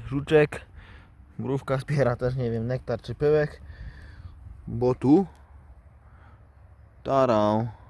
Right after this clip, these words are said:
masakryczna ilość mrówek. Tu mamy jeżynę dziką.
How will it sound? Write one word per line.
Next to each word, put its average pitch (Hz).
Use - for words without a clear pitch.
masakryczna 120
ilość 143
mrówek. 110
Tu -
mamy 151
jeżynę 120
dziką. 110